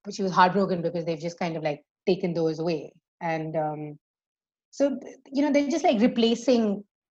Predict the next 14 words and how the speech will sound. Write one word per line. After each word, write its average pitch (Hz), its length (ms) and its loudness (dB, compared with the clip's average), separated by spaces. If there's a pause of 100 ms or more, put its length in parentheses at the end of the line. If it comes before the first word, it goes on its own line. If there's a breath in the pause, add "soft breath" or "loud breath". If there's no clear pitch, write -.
(300)
um, 175 540 2 (100)
learned 202 600 6
Muslim 190 420 0
scholars 185 680 2 (120)
at 170 180 -6
universities 170 680 -2
with, 170 160 -2
like, 151 240 -2 (420)
some 165 440 -8
random 156 420 -6
Hindi, 156 440 -10 (120)
uh, 151 320 -10
Hindu 165 300 -6
man. 151 320 -14